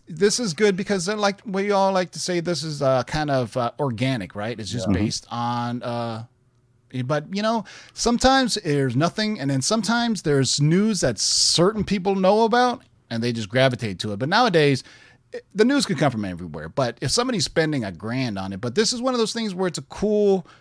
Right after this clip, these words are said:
Speaker 1: This isn't a high print run or anything. This is a C two E two preview edition from two thousand and seventeen. So it's kinda interesting.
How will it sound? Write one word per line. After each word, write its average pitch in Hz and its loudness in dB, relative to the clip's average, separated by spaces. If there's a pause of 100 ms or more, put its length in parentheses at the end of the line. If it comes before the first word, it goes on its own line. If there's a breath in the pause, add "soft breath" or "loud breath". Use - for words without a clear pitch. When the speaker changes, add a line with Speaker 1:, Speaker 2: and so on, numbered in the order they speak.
(300 soft breath)
Speaker 1:
This 196 0
isn't 226 -2
a 151 4
high 170 0
print 185 -2
run 180 0
or 185 -2
anything. 180 -4
This 170 0
is 156 -4
a 113 -2
C 196 -2
two 185 -4
E 180 -2
two 160 -6
preview 185 -6
edition 113 -6
from 107 -10
two - -6
thousand 160 -2
and 110 -6
seventeen. 135 -6
So - -8
it's 104 -8
kinda 185 -4
interesting. 110 -8